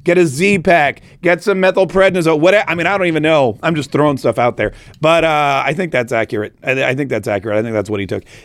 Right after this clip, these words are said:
And so Aaron Rodgers is like, great, takes all this stuff. In two days, he's better.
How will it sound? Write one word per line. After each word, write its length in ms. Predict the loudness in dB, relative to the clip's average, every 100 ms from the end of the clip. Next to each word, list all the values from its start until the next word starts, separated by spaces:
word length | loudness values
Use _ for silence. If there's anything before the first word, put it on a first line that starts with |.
| -2
And 220 | -2 0
so 200 | 2 2
Aaron 240 | 2 0
Rodgers 440 | 0 0 2 2 4
is 80 |
like, 160 | 2 2
great, 340 | 2 2 0 -6 _
takes 280 | -2 -2 0
all 160 | 0 2
this 160 | 0
stuff. 260 | 0 -2 0 -2
In 140 | -4
two 200 | 2 2
days, 280 | 4 2 0
he's 160 | -4
better. 360 | -2 0 0 -2